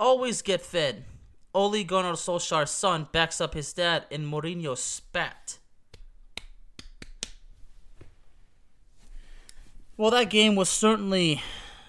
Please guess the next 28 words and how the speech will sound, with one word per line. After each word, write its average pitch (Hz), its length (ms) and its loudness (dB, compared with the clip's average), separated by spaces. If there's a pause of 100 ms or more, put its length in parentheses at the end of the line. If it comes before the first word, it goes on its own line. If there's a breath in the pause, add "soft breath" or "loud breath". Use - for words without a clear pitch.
(380 loud breath)
a 175 80 0
frustrating 185 540 2
game 170 200 -2
at - 120 -8
first, 160 500 0 (600 soft breath)
because 196 520 6 (220)
Edinson 254 420 6
Cavani 180 640 4
looked 240 300 2
to 214 100 -2
put 214 420 0
the 160 120 2
Red 175 260 4
Devils 175 420 2
ahead 160 760 2
in 151 420 -4 (140)
o-, 165 180 -4 (140)
opening 175 560 -2 (340)
the 139 120 -4
game, 151 500 0 (1120 soft breath)
but 139 180 -2
V 170 480 4
A 175 40 8
R 127 400 4 (840 loud breath)
took 175 320 -2
that 135 200 0
away. 120 280 -8
Well, 202 460 8